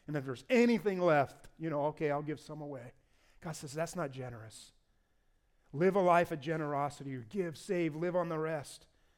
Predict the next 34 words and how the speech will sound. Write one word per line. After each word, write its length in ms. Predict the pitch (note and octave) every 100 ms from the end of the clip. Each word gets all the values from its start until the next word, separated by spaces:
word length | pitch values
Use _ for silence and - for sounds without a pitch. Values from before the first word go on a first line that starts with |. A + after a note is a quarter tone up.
| _ _ -
Have 200 | F#3+ G#3+
that 200 | G#3 E3+
spirit 520 | - - G#3 G#3+ G3+
even 280 | G3 G3+ G3
with 120 | F#3+
your 120 | D#3+
time 420 | D3+ E3 F3+ G3+ F#3
and 100 | D#3
your 120 | C#3
talent, 560 | C#3 E3+ F#3 F3 C#3+
that 100 | D#3+
you 140 | F3 G#3
would 240 | D#3+ C3+
give 260 | D3+ G#3 F#3+
your 160 | F3+
time 400 | D#3+ - F3 G3
away. 280 | F3+ D#3+ D3+
You 120 | D3+
give 220 | E3+ G#3 F#3
your 80 |
talent, 500 | D#3+ - - F#3 F#3+
what 120 | F3 F3
God's 260 | F3+ D#3
given 360 | D3 F#3 G3 F#3+
you. 120 | D#3 - - -
Give 240 | - A3 F#3+
that 220 | G#3 G3+
away 240 | G3+ G#3
first 400 | - - G#3 -
to 40 | F3+
something 500 | - G#3 G#3 A3 F3+
beyond 460 | F#3 F3 F3+ G3+
yourself. 520 | E3 D#3 - C3 D#3+ - _ _ _ _ _ _ _ _ _ _ _ _ _ _ _ _ _ _ _ _ _ _ _ _ _ _ _ _ _ _ _ _ _ _ _
Well, 300 | D3 D#3+ E3+